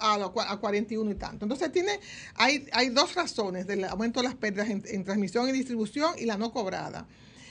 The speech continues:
O sea, lo que se pierde en las redes, lo que yo compro, ¿verdad? Eh, que cualquier empresa que tenga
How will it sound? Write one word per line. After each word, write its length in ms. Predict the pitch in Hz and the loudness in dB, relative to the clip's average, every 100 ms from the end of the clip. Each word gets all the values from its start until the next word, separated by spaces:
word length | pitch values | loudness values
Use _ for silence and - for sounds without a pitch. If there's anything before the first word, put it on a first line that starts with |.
| - - - - - | -18 -20 -20 -20 -4
O 60 | 240 | 0
sea, 260 | 302 220 - - - - - | 2 0 -2 -20 -20 -20 -2
lo 260 | 254 269 | 4 4
que 100 | 285 | 4
se 140 | 294 285 | 0 0
pierde 520 | 294 311 427 415 392 | 4 4 6 4 4
en 80 | 285 | 6
las 220 | 254 247 | 4 4
redes, 420 | 262 277 214 208 | 6 6 6 0
lo 160 | 202 208 | 0 0
que 80 | 214 | 2
yo 160 | 247 | 0
compro, 400 | 262 269 233 208 | 2 4 4 2
¿verdad? 220 | 220 269 440 453 - - - - | 2 2 0 -4 -12 -18 -18 -2
Eh, 360 | 220 220 214 - - | 2 2 0 -6 -10
que 160 | - 262 | 0 4
cualquier 460 | 277 262 262 320 403 415 | 4 2 2 2 2 2
empresa 680 | 311 - 247 233 - 185 160 - - | -2 2 4 4 0 -4 -6 -18 -16
que 200 | - 240 | 2 2
tenga 760 | 233 - 294 320 277 202 190 | 2 2 2 4 2 2 2